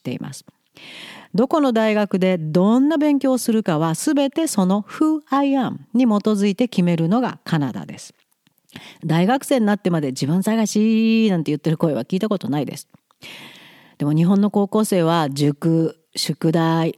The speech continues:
テスト、部活に追われて、自分が誰であるかなんかより、どんな部活に属しているかという団体の中の一員としての自分しか知りませんよね。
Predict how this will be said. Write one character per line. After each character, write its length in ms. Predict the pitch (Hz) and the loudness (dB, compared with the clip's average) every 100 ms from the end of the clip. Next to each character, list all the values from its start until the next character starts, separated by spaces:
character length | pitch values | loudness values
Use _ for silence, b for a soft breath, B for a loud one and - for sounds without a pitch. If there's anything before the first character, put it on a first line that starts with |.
| - | -6
テ 160 | 185 175 | 0 0
ス 120 | - | 0
ト、 360 | 170 165 156 - - | 0 2 0 -2 -4
部 200 | 165 180 | 0 0
活 480 | 180 170 - 175 175 | 0 -2 0 0 2
に 140 | 180 | 2
追 80 | 175 | 2
わ 140 | 190 | 2
れ 140 | 180 165 | 0 0
て、 140 | 208 | -2
自 200 | 180 165 | 0 0
分 160 | 175 202 | 0 0
が 120 | 220 | 0
誰 300 | 226 302 247 | 0 0 0
で 100 | 185 | 0
あ 80 | 208 | 0
る 120 | 208 | 0
か 140 | 175 | -2
な 80 | 160 | -2
ん 80 | 156 | -2
か 120 | 139 | -4
よ 140 | 151 165 | -2 0
り、 180 | 214 - B B - | 0 -4 B B -6
ど 180 | 156 247 | -2 0
ん 40 | |
な 120 | 359 | 0
部 120 | 156 151 | -2 -2
活 240 | 151 143 | -4 -4
に 100 | 139 | -2
属 300 | 170 190 349 | -2 0 -2
し 100 | - | -2
て 80 | 113 | -6
い 80 | 117 | -6
る 100 | 117 | -8
か 180 | - - | -12 -2
と 100 | 196 | 0
い 100 | 185 | 2
う 60 | |
団 260 | 160 180 254 | 2 0 0
体 180 | 294 311 | 0 0
の 100 | 311 | -2
中 240 | 320 240 | -2 -2
の 120 | 175 | 0
一 180 | 170 - | -2 -2
員 160 | 240 240 | -2 0
と 140 | 240 | -2
し 60 | 220 | 0
て 100 | 233 | -2
の 80 | 175 | 0
自 160 | 147 | -2
分 140 | 143 175 | -2 -2
し 60 | |
か 120 | 202 | -2
知 160 | 180 131 | -4 -4
り 80 | 139 | -2
ま 140 | 151 | -2
せ 120 | 175 | -2
ん 20 | 175 | -4
よ 100 | 120 | -4
ね。 200 | 120 | -8